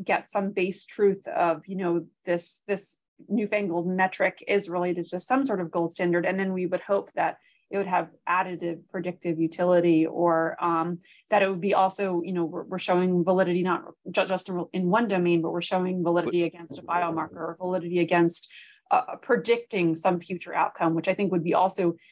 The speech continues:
that's really the gold standard in neurodegenerative disease, is that can we take, is this, is change on, on, on a,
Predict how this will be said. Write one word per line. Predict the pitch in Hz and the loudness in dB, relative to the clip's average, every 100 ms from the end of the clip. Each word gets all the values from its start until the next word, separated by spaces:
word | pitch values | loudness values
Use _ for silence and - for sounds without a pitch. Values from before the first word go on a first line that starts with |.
| _ | _
that's | 226 233 214 | 2 2 0
really | 190 | -4
the | 180 | -4
gold | 160 165 165 | -2 0 -2
standard | - 170 165 165 - - | 0 -2 0 -4 -6 -10
in | - 180 | -2 2
neurodegenerative | 165 151 151 160 156 151 | 2 2 -2 -2 -2 -2
disease, | 170 156 208 185 170 | -2 0 2 4 2
is | 170 | 2
that | 165 156 | -2 -2
can | - 185 | -4 -6
we | 175 | -4
take, | - 196 - - - - | 0 0 -2 -14 -20 -8
is | - 202 | 0 4
this, | 202 202 - - - | 4 4 2 -4 -2
is | 185 190 - | 0 0 -2
change | - 214 208 202 | -2 0 2 2
on, | 180 175 | 0 0
on, | - 175 175 - - | 0 0 0 -2 -4
on | 175 | 0
a, | 170 | 2